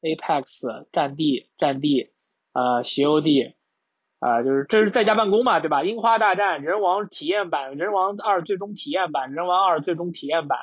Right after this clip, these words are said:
什么 Grand Blue Fantasy Versus 啊，这是伯爵在玩，对吧？就是你们，对吧？在家办公嘛，对吧？就，就测试一下游戏，对吧？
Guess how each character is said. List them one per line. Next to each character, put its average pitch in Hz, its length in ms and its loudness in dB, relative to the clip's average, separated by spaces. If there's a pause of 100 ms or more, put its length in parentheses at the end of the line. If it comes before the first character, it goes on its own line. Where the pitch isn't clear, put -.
什 143 80 -18
么 156 160 -2
Grand 196 360 4 (280)
Blue 196 240 4
Fantasy 208 520 2
Versus 180 480 0
啊， 147 100 0
这 175 120 -6
是 156 80 -4
伯 139 160 -2
爵 147 160 -4
在 147 120 2
玩， - 60 0 (800)
对 214 80 0
吧？ 214 260 4 (260)
就 294 120 -2
是 302 120 0
你 285 80 -2
们， 269 320 0
对 262 80 4
吧？ 233 120 6
在 269 140 4
家 269 120 4
办 269 160 4
公 285 120 0
嘛， 233 200 4
对 160 100 -6
吧？ 139 180 0
就， 180 160 -6
就 175 440 -2
测 220 200 -2
试 226 140 -8
一 - 20 -6
下 196 140 2
游 160 140 2
戏， 180 200 -4
对 151 80 -6
吧？ 135 180 -4